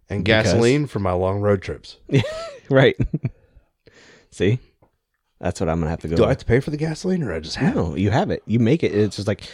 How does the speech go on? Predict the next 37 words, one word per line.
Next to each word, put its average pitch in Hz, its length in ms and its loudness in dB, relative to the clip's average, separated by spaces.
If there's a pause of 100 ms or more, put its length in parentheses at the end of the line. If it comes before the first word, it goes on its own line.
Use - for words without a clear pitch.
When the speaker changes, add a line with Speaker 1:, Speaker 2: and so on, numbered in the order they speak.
(200)
Speaker 2:
appears. 120 560 2 (300)
Boom, 120 220 2
boom, 127 120 4
boom. 139 340 4
Speaker 1:
Imagine 139 420 2
how 131 140 2
many 117 280 0 (200)
friends 92 760 0 (100)
you 92 180 -4
would 101 60 6
Speaker 2:
Oh, 107 120 8
Speaker 1:
have. 104 180 8
Speaker 2:
yeah, 95 100 4
dude. 92 400 0 (220)
You'd 101 140 0
have 85 120 -2
so 92 140 -2
many 90 160 0
friends. 71 320 -8
Speaker 1:
It's - 100 -10
like, 92 160 0
"Bro, 90 280 0
can 95 100 -14
you 90 40 -12
gas 98 300 -2
me 107 100 0
up?" 123 160 2
Be - 60 -6
like, 87 120 -8
Speaker 2:
Yeah. 87 140 -4 (180)
Speaker 1:
"No, 90 280 -8 (600)
I 330 40 2
can't. 90 300 -4 (100)
I'm 82 140 -12
out." 87 120 -6
Speaker 2:
<laughs> - 0 -
No. 95 100 -2